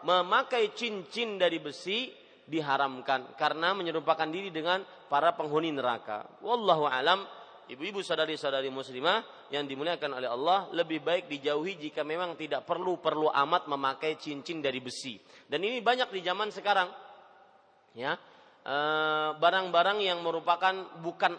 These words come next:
emas, bukan juga perak. Maka itu biasanya terbuat dari besi. Maka dijauhi.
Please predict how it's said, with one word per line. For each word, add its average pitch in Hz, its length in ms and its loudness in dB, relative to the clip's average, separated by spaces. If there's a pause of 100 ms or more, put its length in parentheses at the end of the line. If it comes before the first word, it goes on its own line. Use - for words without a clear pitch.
emas, 208 640 0
bukan 160 320 0
juga 170 520 2
perak. 165 320 4 (680)
Maka 156 240 -2
itu 220 160 -6
biasanya 202 320 2
terbuat 190 480 0
dari 180 240 2
besi. 190 440 -8 (640)
Maka 151 240 0
dijauhi. 127 720 -2